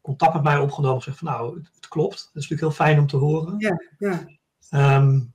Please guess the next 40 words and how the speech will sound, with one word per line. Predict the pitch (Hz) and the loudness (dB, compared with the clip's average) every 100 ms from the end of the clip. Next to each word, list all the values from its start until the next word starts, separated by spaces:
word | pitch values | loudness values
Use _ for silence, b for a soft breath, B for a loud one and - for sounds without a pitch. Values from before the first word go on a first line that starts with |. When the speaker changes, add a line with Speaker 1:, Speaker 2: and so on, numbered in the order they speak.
| _ _ _ | _ _ _
Speaker 1:
en | - | 0
er | 165 | 2
zijn | 160 | 4
ook | 156 156 | 4 6
mensen | 151 147 175 | 4 4 0
echt | 170 165 | 0 0
vanuit | 165 143 | 2 0
de | - | 0
klimaathoek | 156 139 143 170 175 | -2 2 2 2 -2
die | 165 | -2
gezegd | 151 160 147 | -6 -6 -4
hebben | 143 139 | -6 -8
van, | 147 | -6
"Ja, | |
we | 131 | -2
hebben | 147 143 | -2 0
ook | 147 | -2
gewoon | - 143 | -2 -2
de | 139 | 0
dingen | 147 139 | 0 0
nog | 131 | -2
eens | 127 | -6
extra | 147 - 139 | -10 -6 -10
gecontroleerd, | - 156 139 139 151 170 | -6 -4 -2 0 0 0
hè. | 180 | 0
We | |
zijn | 175 135 | -2 -4
daar | 127 | -4
scherp | - 160 160 | -4 -2 -2
op | 175 | -4
natuurlijk." | 151 139 156 165 208 _ _ - | -4 -4 -4 -6 -10 _ _ -6
Speaker 2:
Ja. | 202 175 170 _ | -4 -4 -8 _
Speaker 1:
Ja, | - 160 | -10 -4
en | 143 | -2
tot | 156 | 2
nu | 180 | 2
toe | 180 165 | 4 4
is | 156 - | 4 2
dat, | 156 147 - | 0 0 4
ehm, | 147 143 143 139 139 | 4 6 4 4 2